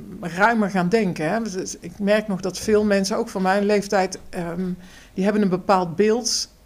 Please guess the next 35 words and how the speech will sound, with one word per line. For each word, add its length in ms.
en 140
daar 220
moet 160
iedereen 440
maar 260
aan 200
voldoen. 360
En 120
zo 80
gauw 200
iemand 280
daar 160
niet 200
aan 200
voldoet, 480
dan 240
is 200
die 300
niet 200
interessant 480
of 80
stom 440
of, 300
eh, 100
en 100
dat 20
is 120
wel 300
heel 300
jammer, 420
want, 280
ehm, 340
hoe 300
je 100
het 220